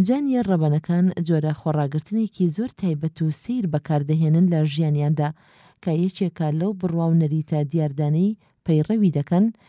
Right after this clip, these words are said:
ئەویش پێی دەڵێن ئاهێزمە، واتە داهێزی یا ناتوندی. ئەم بڕوایە بریتیە لە بەکارنەهێنانی هێز لەگەڵ گیانەوەراندا و هەتا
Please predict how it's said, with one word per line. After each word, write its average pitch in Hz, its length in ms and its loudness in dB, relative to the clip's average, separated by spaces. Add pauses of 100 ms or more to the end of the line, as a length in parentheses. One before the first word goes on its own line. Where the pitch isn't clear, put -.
(220)
ئەویش 233 320 0 (120)
پێی 190 220 4
دەڵێن 156 300 2 (360)
ئاهێزمە، 156 560 0 (540)
واتە 156 360 0 (520)
داهێزی 151 640 0 (260)
یا 156 100 0 (100)
ناتوندی. 156 560 0 (840)
ئەم 285 180 2
بڕوایە 190 500 0
بریتیە 160 520 -2 (120)
لە 160 140 0
بەکارنەهێنانی 160 1080 0
هێز 170 220 -2 (180)
لەگەڵ 160 320 -4
گیانەوەراندا 156 800 0
و 214 80 -10 (320)
هەتا 180 240 0